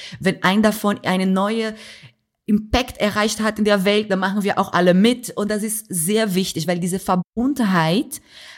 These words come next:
hat uns alle extrem gestärkt. Und was ich auch extrem schön dabei finde, heute bin ich de-, sechsunddreißig Jahre alt, eine gemachte Frau, berufstätig und so weiter. Die Frau,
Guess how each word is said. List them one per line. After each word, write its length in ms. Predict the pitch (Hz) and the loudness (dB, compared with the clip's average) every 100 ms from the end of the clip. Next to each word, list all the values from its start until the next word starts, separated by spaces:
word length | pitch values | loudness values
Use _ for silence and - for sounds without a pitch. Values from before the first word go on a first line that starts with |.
| - | 0
hat 260 | 190 - | 0 2
uns 240 | 226 214 - | 2 4 2
alle 340 | 202 226 233 | 2 2 2
extrem 680 | 202 202 - - 202 240 254 | 0 -2 -2 -2 0 2 2
gestärkt. 680 | 240 - - 143 143 - - | 0 -2 -4 -6 -6 -12 -10
Und 240 | - 185 185 - - 160 | 0 0 -2 -18 -12 -4
was 240 | 185 - | -4 -4
ich 320 | 226 254 - - | 0 0 0 -2
auch 360 | 196 202 - _ - - | 0 0 -2 _ -20 -6
extrem 600 | 196 - - 208 220 254 | -4 -2 -4 -2 -2 -2
schön 460 | 247 - 226 214 247 | -4 -2 2 2 2
dabei 320 | 220 180 175 | 0 0 -2
finde, 560 | - 180 175 175 220 - - _ _ _ _ _ | -4 -2 -2 0 -2 -6 -14 _ _ _ _ _
heute 640 | 147 196 196 208 247 269 - | 0 4 4 4 0 -2 -4
bin 180 | 160 190 | -2 0
ich 140 | 180 | 0
de-, 200 | 165 185 | 0 0
sechsunddreißig 600 | 165 190 - 202 180 180 | 0 -2 0 -2 0 0
Jahre 380 | 185 170 185 190 | 0 0 0 0
alt, 420 | 170 175 175 - | 0 0 0 -2
eine 160 | 151 175 | -2 0
gemachte 340 | 165 180 - | 2 0 -2
Frau, 400 | 175 - 175 175 | -6 -2 0 2
berufstätig 640 | 175 170 185 - 180 180 - | 2 0 0 -2 -4 -4 -6
und 100 | 175 | -4
so 180 | 185 156 | -2 -2
weiter. 340 | 147 139 151 - - - - - | -4 -4 -8 -10 -20 -20 -18 -4
Die 240 | 170 240 | 2 4
Frau, 760 | - - 202 190 180 196 294 | 2 -2 -2 0 2 0 -2